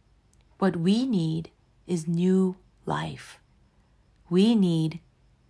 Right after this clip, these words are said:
deliverance. And that's the message of the gospel. What is so amazing that as soon as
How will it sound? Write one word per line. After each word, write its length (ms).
deliverance. 1000
And 140
that's 320
the 100
message 460
of 140
the 60
gospel. 640
What 140
is 120
so 360
amazing 680
that 140
as 140
soon 380
as 160